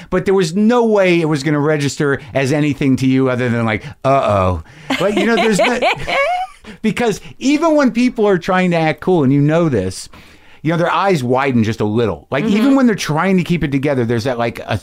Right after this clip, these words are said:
Speaker 1: like, a half a centimeter of, like, "Oh, shit." You know, and you,
Speaker 2: <laughs>
Speaker 1: they can't, you can't, it's involuntary.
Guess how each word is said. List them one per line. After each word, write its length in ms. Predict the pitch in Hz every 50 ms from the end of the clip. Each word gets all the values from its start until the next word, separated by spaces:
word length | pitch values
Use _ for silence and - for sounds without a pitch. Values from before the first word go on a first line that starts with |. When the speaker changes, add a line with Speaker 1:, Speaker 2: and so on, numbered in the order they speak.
| -
Speaker 1:
like, 200 | - 135 127 113
a 40 | 120
half 320 | 110 - - 156 160 - -
a 40 | 127
centimeter 520 | - - 139 127 127 117 113 107 101 98
of, 80 | 90 87
like, 160 | 101 92 - - - -
"Oh, 140 | 113 123 143
shit." 400 | - - - 165 185 190 - - 156 170 165 147
You 120 | 131 147
know, 80 | 151 156
and 280 | 277 294 156 165 151 -
you, 140 | - 160
Speaker 2:
<laughs> 140 | - 285 240
Speaker 1:
they 80 | 247 156
can't, 320 | - 240 - 208 190 175
you 160 | 175 165 165
can't, 340 | - - 185 180 165 147 147
it's 180 | 151 135 - -
involuntary. 880 | 147 135 120 143 170 220 220 170 127 110 113 110 95 82 85 87 -